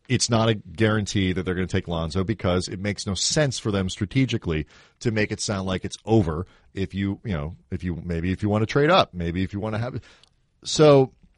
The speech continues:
people are curious as to why. One of the questions that always comes up is LeVar, and, um, Magic Johnson addressed that on one of our shows. I think it was on the afternoon show with Kelvin and Marcellus this week.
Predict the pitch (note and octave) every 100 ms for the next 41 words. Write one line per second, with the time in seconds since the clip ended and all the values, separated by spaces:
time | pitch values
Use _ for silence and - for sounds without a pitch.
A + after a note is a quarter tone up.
0 | _ _ - _ E3 F#3+ E3 - - F3+
1 | D3+ A#2 A2 - G#2 D#3 C#3 A2+ B2 D3
2 | B2 - A#2+ - F#2+ G2 G#2 G2+ - G#2
3 | F#2 F#2 G#2+ G#2 F#2 D#2+ F2 E2 D2+ D#2+
4 | _ _ _ _ - G#2 G#2 G2+ G2 F#2+
5 | F#2 F#2 F#2+ F#2 F#2 F2 E2 E2 - _
6 | _ _ _ - A2+ C#3+ B2 C#3 C3 A#2+
7 | G2+ G2+ G#2 - G#2 G2 G2 G2 F#2 F#2
8 | G#2+ G#2 F2 D#2+ F#2+ E2+ D#2 D#2+ G#2+ F#2+
9 | E2 E2 E2+ D#2+ E2+ E2 D#2 E2+ D2 -
10 | E2+ D#2 D2 D2 - F#2 D#2+ D#2 - D#2+